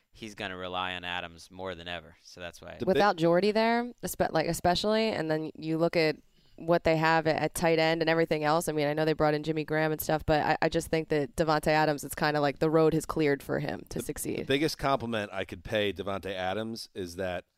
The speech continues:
Speaker 2: when Aaron Rodgers disappeared and Brett Hundley, who could not hit the ocean from a boat,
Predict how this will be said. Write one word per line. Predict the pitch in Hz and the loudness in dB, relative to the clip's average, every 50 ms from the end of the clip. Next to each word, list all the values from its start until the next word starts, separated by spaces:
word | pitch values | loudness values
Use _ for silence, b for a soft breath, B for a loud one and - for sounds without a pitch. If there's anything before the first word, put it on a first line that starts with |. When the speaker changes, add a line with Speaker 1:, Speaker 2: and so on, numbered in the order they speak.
| _ _ _ _ _ _ _ _ _ _ _ | _ _ _ _ _ _ _ _ _ _ _
Speaker 2:
when | - 98 98 92 95 - | -10 -10 -10 -10 -8 -4
Aaron | 113 113 117 127 123 | -2 0 2 2 2
Rodgers | 117 117 117 117 107 107 95 85 | 2 2 2 2 2 0 -4 -4
disappeared | 104 104 - - 104 - - 104 113 110 | -6 -8 -6 -8 -8 -6 -4 -2 -2 -2
and | 104 92 85 | -2 -4 -4
Brett | 87 107 117 113 | -2 0 0 0
Hundley, | - 104 107 110 117 127 127 127 131 90 90 | 0 -2 -4 -2 -2 -4 -4 -6 -8 -10 -12
who | 90 | -14
could | 85 - 110 | -12 -10 -8
not | 92 98 92 90 - | -6 -6 -6 -6 -6
hit | - 98 - | -10 -12 -12
the | - 85 85 82 82 82 85 - - | -12 -12 -12 -12 -12 -12 -12 -10 -8
ocean | 82 90 95 - - 107 107 110 107 110 - | -6 -6 -6 -6 -6 -8 -8 -8 -10 -14 -14
from | - 92 90 | -12 -10 -10
a | 82 | -10
boat, | 76 90 90 92 110 - | -6 -4 -4 -2 -4 -4